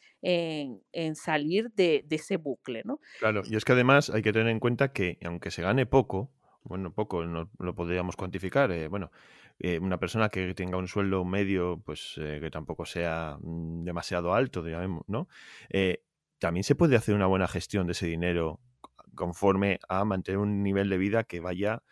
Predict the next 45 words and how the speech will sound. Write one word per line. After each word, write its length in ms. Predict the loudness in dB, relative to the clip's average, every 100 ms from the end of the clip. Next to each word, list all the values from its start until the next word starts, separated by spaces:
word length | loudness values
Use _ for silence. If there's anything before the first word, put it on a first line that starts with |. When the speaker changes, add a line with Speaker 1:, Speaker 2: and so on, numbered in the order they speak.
| _ -6
Speaker 2:
pues, 160 | -4
acorde 360 | -2 0 2 2
a 40 |
esos 180 | 0 -4
ingresos 340 | -4 -4 -6
que 120 | -8 -4
tienes. 400 | -2 -2 -6 -6
Evidentemente 500 | -6 -4 -4 -2 -2
no 100 | -2
podemos 340 | -2 -2 -4
compararnos 500 | -4 -4 -2 -2 -4
con 100 | -6
nuestro 200 | -6 -4
vecino 300 | -2 0 -2
y 40 | -2
querer 280 | -2 -2
vivir 240 | -2 -2 -2
como 160 | -4
nuestro 200 | -6 -4
vecino, 340 | -6 -4 -4 -4
porque 200 | -6 -6
ahí, 160 | -8 -10 _ _
evidentemente, 540 | -4 -4 -2 -2 -2 -4
empezaremos 380 | -6 -6 -6 -6
a 60 |
gastar 320 | -6 -4 -4
más 260 | -2 -2 -2
de 60 | -6
lo 120 | -6
que 80 | -6
ingresamos. 600 | -8 -6 -4 -4 -4 -10 _ _ _ _
Pero 260 | 2 4 2
si 140 | 0
somos 340 | -2 0 0 0
conscientes 540 | -2 -2 -2 -2 0
de 60 | 0
lo 80 | -2
que 120 | -4
tenemos 480 | -2 -2 -2 -6 -8
y 100 | -6
lo 100 | -6
gestionamos 520 | -8 -10 -8 -4 -4
bien, 260 | -2 -4 -4 _ _
al 100 | -8
final 400 | -4 0 0 0